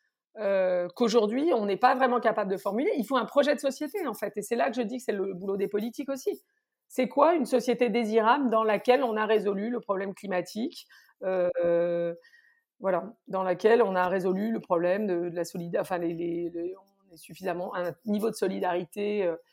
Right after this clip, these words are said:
euh, suffisant, dans laquelle on a du coup un niveau de résilience d'ailleurs, euh, euh, climatique, euh, et autres, euh, important, et cetera. Et, et ce boulot-là, on l'a pas suffisamment fait. Et on l'a pas suffisamment fait non plus dans les entreprises.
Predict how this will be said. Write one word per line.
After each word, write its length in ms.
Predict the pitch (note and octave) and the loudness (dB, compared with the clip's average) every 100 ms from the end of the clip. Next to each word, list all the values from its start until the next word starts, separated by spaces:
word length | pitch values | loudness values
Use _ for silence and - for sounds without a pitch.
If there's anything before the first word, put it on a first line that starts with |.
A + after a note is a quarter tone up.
| _ _ - | _ _ -6
euh, 180 | E3+ E3 | -4 -4
suffisant, 720 | D#3+ G3 F#3 D#3+ F3+ G#3 A#3+ | -6 -10 -8 -4 -2 0 0
dans 120 | A3+ | 2
laquelle 280 | E3+ E3 F#3+ | 0 0 -2
on 80 | F3+ | -2
a 80 | E3+ | -4
du 140 | F3 | -4
coup 100 | G#3+ | -6
un 60 | F#3 | -6
niveau 200 | F#3+ G3+ | -2 2
de 60 | |
résilience 600 | G3 A3 A#3 A#3+ C4 C#4+ | 6 4 4 0 0 -2
d'ailleurs, 360 | A#3+ G3 G3+ G3+ | -4 -4 -4 -4
euh, 280 | F3+ F3+ E3+ - - - _ F3 | -4 -4 -6 -12 -20 -20 _ -8
euh, 140 | F3 | -8
climatique, 600 | E3+ F3+ F3 E3+ - G#3 | -8 -6 -6 -6 -12 -8
euh, 500 | F3+ E3+ F3 F3 F#3+ G3 | -6 -6 -6 -8 -10 -8
et 160 | G3+ | -6
autres, 320 | F3 G3 - F3 | -6 -8 -12 -18
euh, 380 | G3+ A#3+ - | -16 -18 -18
important, 460 | G3 F3 - G3+ G#3 | -16 -14 -12 -12 -12
et 40 | G3 | -14
cetera. 380 | G#3 - F#3 - _ _ - | -20 -20 -20 -20 _ _ -2
Et, 260 | G3+ - | -2 0
et 60 | G#3+ | -4
ce 140 | - | -2
boulot-là, 460 | G3+ F#3 G3+ A3 C4+ | -4 -2 0 0 0
on 60 | A#3 | -2
l'a 120 | F#3 | -4
pas 160 | - | -2
suffisamment 500 | G#3+ - - G#3+ A3 | -6 -6 -8 -6 -4
fait. 180 | B3 C4+ | 2 4
Et 60 | G#3+ | 6
on 60 | |
l'a 100 | A3+ | 6
pas 100 | A#3+ | 6
suffisamment 460 | C4 B3 A#3+ A3+ A3 | 4 0 0 0 0
fait 120 | A3+ | 0
non 160 | A3+ A3+ | 0 -2
plus 140 | C#4 | -2
dans 100 | B3 | 2
les 140 | A3 A3 | 2 2
entreprises. 580 | G#3+ B3+ B3+ B3+ F3+ | 0 -2 -2 -6 -8